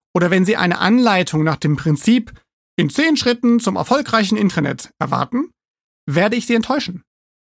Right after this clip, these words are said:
Viel sinnvoller ist es, das Buch als eine Art Meinungsbild einer einzelnen Person anzusehen.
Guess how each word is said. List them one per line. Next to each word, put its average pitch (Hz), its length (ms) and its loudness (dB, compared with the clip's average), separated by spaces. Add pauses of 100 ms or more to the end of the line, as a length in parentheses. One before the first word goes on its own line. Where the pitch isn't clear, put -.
(180)
Viel 285 300 2
sinnvoller 240 480 0
ist - 160 -12
es, - 260 -8 (140)
das - 160 -4
Buch 262 240 0
als 214 180 -4
eine 202 200 -2
Art 185 200 -2
Meinungsbild 185 840 0
einer 175 260 -2
einzelnen 226 400 2
Person 190 340 0
anzusehen. 135 560 -6